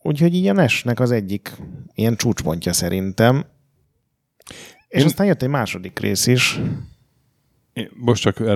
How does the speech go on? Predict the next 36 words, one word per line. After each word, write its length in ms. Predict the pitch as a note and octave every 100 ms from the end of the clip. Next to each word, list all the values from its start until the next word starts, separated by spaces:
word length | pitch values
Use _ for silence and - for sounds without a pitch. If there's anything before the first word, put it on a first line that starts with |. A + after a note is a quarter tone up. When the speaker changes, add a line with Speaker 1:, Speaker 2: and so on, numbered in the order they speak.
| G2+
Speaker 2:
reagálok, 460 | A2+ G2 F#2+ G2 G2+
hogy, 160 | G2+
hogy 160 | G2+ G2+
tökre 240 | G2 - G2
élveztem 460 | F#2+ F2+ G2 G2 F#2+
én 200 | F#2+ F#2+
is 140 | -
í-, 160 | G#2 G2+
így 400 | G2+ F2+ F#2+ G2 G#2+ A#2+ B2 G3+ - C#3+ -
gameplay 480 | G2+ F#2+ F2 F#2+ F2
szinten 380 | - F2+ F#2 F2
a 40 |
játékot 540 | E2+ E2+ - E2+ F2+
vele, 300 | F2+ F2+ A2 - - - _
viszont, 500 | G2 F#2 G#2 F#2+ F#2
ö, 160 | G2+ G2+
egy 160 | G#2+
idő 160 | C3 E2+
után 280 | E2+ F2+ F2+
így, 200 | F2+ F#2+
így 220 | F2+ G2 - _ E3+ - A2+
már 280 | F#2 F#2 G2
így 80 | F#2+
egyhangúnak 460 | - E2+ E2 E2
tűntek 340 | - F2 E2+ F2
a 80 | E2+
pályák, 460 | E2+ E2+ F2+ F2
tehát 240 | - E2+ -
hogy, 180 | F2 F2
hogy 140 | F2+
azért 240 | F2+ G2 G2
annyi, 340 | F#2 F2 E2 _ - - - - - _ -
ö, 360 | G2 F#2+ F#2 F#2 F#2 _ - D#2+ C#2+
ilyen 340 | - A#2 F2 F2+
hasonló 340 | F#2+ - F2+
platformjáték 760 | - F2 - F2+ F2 F2 F2+